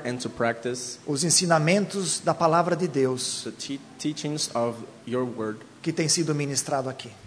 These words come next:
Speaker 1: that have been ministered here.
Speaker 2: Abençoa-nos, ó Deus.
Speaker 1: Bless them, O God.
Speaker 2: E que ao sairmos desse local,
Speaker 1: And after we leave this place,
Speaker 2: possamos sair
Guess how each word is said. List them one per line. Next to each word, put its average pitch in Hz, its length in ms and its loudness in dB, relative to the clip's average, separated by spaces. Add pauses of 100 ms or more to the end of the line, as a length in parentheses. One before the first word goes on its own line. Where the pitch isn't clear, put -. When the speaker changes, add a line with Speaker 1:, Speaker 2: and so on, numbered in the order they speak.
(100)
Speaker 1:
that 101 120 -10 (120)
have 110 180 -4
been 120 260 0
ministered 113 520 -4
here. 104 220 -8 (520)
Speaker 2:
Abençoa-nos, 165 920 6
ó 123 60 -4
Deus. 107 440 -12
Speaker 1:
Bless 135 260 4
them, 110 160 -4
O 107 80 -4
God. 104 240 -4 (340)
Speaker 2:
E 143 80 -4
que 160 140 4
ao 160 80 8
sairmos 180 540 4
desse 208 260 4
local, 147 600 0
Speaker 1:
And 107 200 -6
after 120 300 -2
we 120 100 0
leave 135 240 0
this 147 160 -4
place, 113 460 -4 (180)
Speaker 2:
possamos 170 440 2
sair 175 520 4